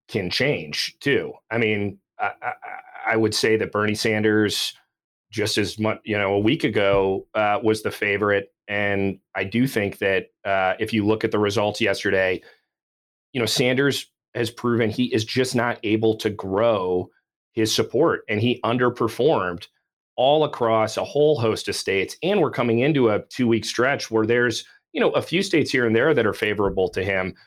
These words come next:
but there's a lot of states that are gonna be favorable to the vice president. We'll have to see. Uh, Caitlin mentioned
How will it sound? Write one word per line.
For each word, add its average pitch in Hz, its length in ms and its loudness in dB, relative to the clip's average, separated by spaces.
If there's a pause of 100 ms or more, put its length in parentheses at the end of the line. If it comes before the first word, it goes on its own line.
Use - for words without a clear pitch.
(200)
but - 100 -8
there's 233 180 0
a 190 40 2
lot 147 280 2
of 180 80 -2
states 110 300 0
that 110 60 -2
are 107 60 2
gonna 107 60 2
be 107 80 2
favorable 104 500 -2
to 101 60 -4
the 98 80 -2
vice 95 260 -2
president. 110 540 -2
We'll 113 120 0
have 127 60 -4
to 123 100 -4
see. 117 520 0
Uh, 101 160 0
Caitlin 110 320 -2
mentioned 104 380 -2